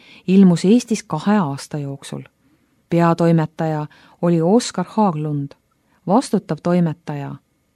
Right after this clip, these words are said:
Hendrik Kokamägi ja väljaandja Ölvingson.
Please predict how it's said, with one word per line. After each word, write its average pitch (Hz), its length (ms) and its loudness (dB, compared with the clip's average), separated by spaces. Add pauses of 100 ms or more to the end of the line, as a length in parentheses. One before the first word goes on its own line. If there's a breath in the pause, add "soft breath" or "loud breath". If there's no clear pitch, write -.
(100)
Hendrik 165 380 -2
Kokamägi 185 720 -4 (300 soft breath)
ja 135 80 -10 (240)
väljaandja 185 760 0 (420)
Ölvingson. 147 800 -4